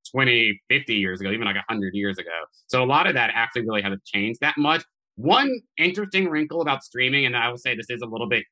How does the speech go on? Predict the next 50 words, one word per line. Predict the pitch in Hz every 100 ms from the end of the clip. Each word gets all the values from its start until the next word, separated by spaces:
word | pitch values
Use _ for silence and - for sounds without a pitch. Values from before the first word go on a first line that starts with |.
| _
in, | 117 110
a | 117
little | 117 117
in | 120
the | 117
weeds, | 98 107 110 104
but | 104
it |
is, | 104
like, | 101 95 -
kind | 107
of | 104 95 _ _ _
a | 113 107
little, | 127 123 113 - _
little | 135 175 160
odd | 120 120 127
to | 123
think | 107 113
about, | 131 135
is | 123 120
that | 113 104 _ -
the |
way | 135 175
that | 240
streaming | - 156 143 131 101
works | 101 123 151 - _
with, | 123 120
like, | 117 101 - _ -
artist | 110 120 104 - -
payouts | 92 104 127 147 -
even | 151 170 175 175 - _
is | 147
that | 135 139
it's | 127 -
done | 117 123 143 147
sort | 123
of |
on | 107
a | 101 -
pro | 113
rata | 110 101 98
model. | 90 85 110 160 185 _ _
So | - 143 131
when | 123
Drake | 120 123 135
puts | 151 135
out | 127
a | 120
new | 107 104
album, | 92 107 165 185